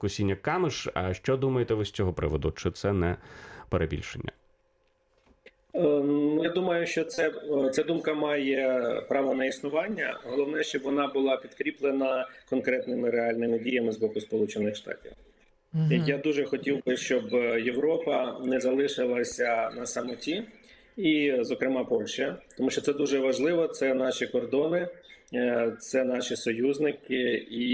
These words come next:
Speaker 2: Європа, м, має бути в зоні довіри Сполучених Штатів в тому чи іншому вигляді. Як окремо по країнах, так і як, е, великий конструкт.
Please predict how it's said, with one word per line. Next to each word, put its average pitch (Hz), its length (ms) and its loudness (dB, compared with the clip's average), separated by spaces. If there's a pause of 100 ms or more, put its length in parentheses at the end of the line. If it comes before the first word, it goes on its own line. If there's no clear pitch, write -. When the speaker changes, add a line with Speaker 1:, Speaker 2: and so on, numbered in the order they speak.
(400)
Speaker 2:
Європа, 120 600 0 (360)
м, 120 180 2
має 123 480 2
бути 120 560 0 (800)
в 123 120 -2
зоні 135 240 2
довіри 123 400 0
Сполучених 110 540 -2
Штатів 139 420 -2
в 107 60 -12
тому 123 260 0
чи - 160 -2
іншому 110 300 -6
вигляді. 104 440 -2 (560)
Як 139 300 2
окремо 156 380 -2
по 160 140 0
країнах, 143 520 -2
так 131 260 -2
і 117 60 -4
як, 117 500 -4
е, 107 340 2 (340)
великий 113 360 0
конструкт. - 580 -6